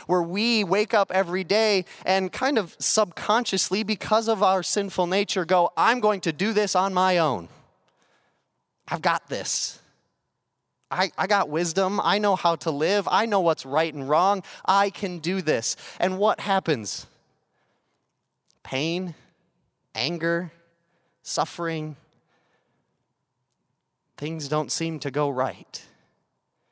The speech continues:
And we continually f-, almost keep hitting our heads up against the wall and wondering, "Why aren't things changing? There's gotta be a better way. Why is this falling apart? There's gotta be a better way." And church, there is a better way.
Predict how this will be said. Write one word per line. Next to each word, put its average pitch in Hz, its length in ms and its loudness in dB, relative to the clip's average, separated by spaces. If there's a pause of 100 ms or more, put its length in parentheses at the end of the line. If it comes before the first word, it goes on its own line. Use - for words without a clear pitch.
(280)
And 147 120 -4
we 151 80 0
continually 165 640 0
f-, - 160 -8 (200)
almost 156 640 0
keep - 220 -8
hitting 170 340 0
our 131 140 4
heads 147 360 0
up 135 120 0
against 156 380 -2
the 143 80 0
wall 151 520 2 (220)
and 151 140 0
wondering, 165 420 2
"Why 190 240 4
aren't 220 180 -2
things 202 300 -2
changing? 170 560 -4 (1500)
There's 151 160 -6
gotta 190 300 -4
be 160 140 -2
a 160 60 0
better 165 280 2
way. 180 400 0
Why 175 280 2
is 190 180 -2
this 170 220 0 (180)
falling 190 400 2
apart? 208 400 0
There's 175 180 -4
gotta 202 320 -2
be 185 160 -2
a 180 60 2
better 175 260 0
way." 190 440 2
And 175 280 -2 (120)
church, - 400 0
there 202 240 0
is 208 240 0
a 170 80 2
better 135 320 2
way. 117 360 0